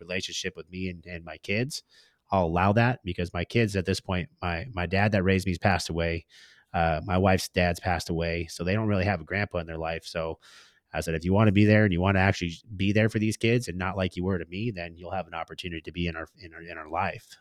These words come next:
But otherwise, if it's just about money, you just don't expect to ever see a penny from me." And so we, I, I led that, I laid that ground rule really early, and, and so far it's been good. He's, he's really communicative. He really loves the grandkids. He, he really wants to move out to California. He's like, you know,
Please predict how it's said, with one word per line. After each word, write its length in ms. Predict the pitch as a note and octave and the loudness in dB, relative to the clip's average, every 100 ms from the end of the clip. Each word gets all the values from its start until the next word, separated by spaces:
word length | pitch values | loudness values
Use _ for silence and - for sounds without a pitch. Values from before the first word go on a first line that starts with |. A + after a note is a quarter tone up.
| _ | _
But 120 | E2+ | -2
otherwise, 440 | F2 G2 F#2 E2 E2 | 0 2 0 0 -4
if 120 | - | -10
it's 140 | F#2 | -6
just 200 | A2+ F#2+ | -6 -4
about 220 | G2+ F2+ | -2 -2
money, 220 | E2+ G2 F#2 | -2 -6 -6
you 180 | F2 | -8
just 280 | D#2+ G2 - | -10 -12 -10
don't 240 | F2+ G2 F2 | -8 -8 -8
expect 400 | - - F2+ - | -10 -6 -6 -6
to 100 | E2 | -2
ever 220 | G2+ E2+ E2 | -2 -2 -6
see 180 | F2 | -6
a 60 | E2 | -10
penny 240 | F2 D#2+ | -12 -16
from 160 | - D2+ | -16 -20
me." 180 | D2+ _ _ - - - _ _ _ | -20 _ _ -20 -20 -20 _ _ _
And 160 | E2 E2 | -6 -6
so 100 | E2+ | -2
we, 180 | F2+ F#2+ | 0 2
I, 280 | F2 F2+ G2 | 2 2 2
I 20 | |
led 220 | F#2 G2+ | 6 6
that, 240 | G2 F#2+ F2 - | 6 2 2 0
I 60 | |
laid 160 | F#2 G2 | 2 4
that 160 | F#2+ F2 | 4 4
ground 280 | F#2 F#2 | 4 4
rule 140 | F2+ F2 | 4 4
really 380 | F2+ F2+ E2+ D#2+ | 4 4 2 -2
early, 380 | F2+ F#2+ G#2 | -2 -2 -2
and, 200 | E2+ E2 D#2+ | -4 -10 -18
and 140 | F2 - | -20 -6
so 160 | G#2 | -4
far 200 | A2 A#2 | 2 4
it's 120 | A2+ | 4
been 180 | - G#2+ | 0 -2
good. 240 | F#2 G2+ G#2 | 2 2 2
He's, 220 | F2+ - | -2 -8
he's 200 | F2 F2 | -12 -2
really 160 | F#2 | 0
communicative. 600 | F#2 F#2+ F#2+ - F#2 F#2 | 0 -2 -6 -4 -2 -2
He 80 | F2 | -4
really 240 | E2+ F#2 F2+ | -2 0 2
loves 220 | F2+ F2 | 0 -4
the 100 | D#2+ | -8
grandkids. 560 | F#2 F#2 F2 F#2 F2+ | -8 -8 -8 -8 -8
He, 240 | - F#2 F2 | -10 -12 -12
he 220 | - - | -18 -10
really 240 | F2 B2 A2 | 2 6 6
wants 220 | G2+ G2+ | 4 2
to 60 | F2+ | 0
move 120 | F#2+ | 2
out 160 | F#2 | 0
to 80 | - | -2
California. 640 | - F2+ E2 F#2 F#2 F2+ F2 | -6 -6 -4 -4 -2 -2 -2
He's 220 | E2+ D#2+ | -4 -4
like, 220 | E2 E2 _ | -8 -8 _
you 100 | F2 | -12
know, 200 | D#2+ | -12